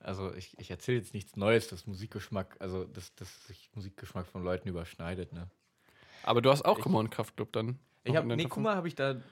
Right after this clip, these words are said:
Speaker 1: ehrlich gesagt nicht drin, wobei ich, obwohl den hab
Speaker 2: Der
Speaker 1: ich
Speaker 2: ist ja
Speaker 1: auch
Speaker 2: auch noch neu.
Speaker 1: Ja, den hab ich auch auf Platte gehört, ne?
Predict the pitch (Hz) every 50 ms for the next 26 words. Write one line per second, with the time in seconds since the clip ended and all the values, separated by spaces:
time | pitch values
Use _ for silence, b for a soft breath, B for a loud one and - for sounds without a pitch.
0 | - - - 135 139 147 151 - 117 117 110 - 170 175 - - 127 120 123 123
1 | 117 110 120 123 127 - B B B B 113 107 120 120 113 110 107 113 113 117
2 | 120 120 - 127 - 135 127 120 120 123 127 131 117 110 107 107 - _ _ _
3 | _ - 117 110 113 123 131 120 - 82 95 98 95 - - 139 139 - 117 85
4 | 87 85 90 92 90 92 - 90 95 101 110